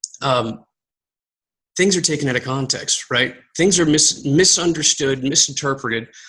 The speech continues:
on text all the time, all the time. So whenever you can sit there and you can throw something out,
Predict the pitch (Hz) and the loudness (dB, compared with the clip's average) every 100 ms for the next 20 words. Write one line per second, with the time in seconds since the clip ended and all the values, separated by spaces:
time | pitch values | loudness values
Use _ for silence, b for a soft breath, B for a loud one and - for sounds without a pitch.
0 | B - 120 120 131 - - - - 214 | B -6 -4 -4 -4 -2 -4 -6 -8 -6
1 | 208 180 151 175 196 143 - - 262 240 | -6 -6 -4 -4 -4 -6 -8 -4 -2 0
2 | 170 214 185 - - B B B - - | 0 0 -2 -6 -18 B B B -2 0
3 | 160 147 135 - _ _ _ _ _ _ | 2 0 -4 -10 _ _ _ _ _ _
4 | _ _ - 143 208 262 240 208 220 160 | _ _ -6 -2 0 0 0 -2 0 2
5 | - 196 196 165 139 139 139 123 - 175 | 4 2 2 0 0 -2 -2 -4 -4 -4
6 | 196 190 170 160 151 151 143 | 0 2 0 -2 -2 -2 -4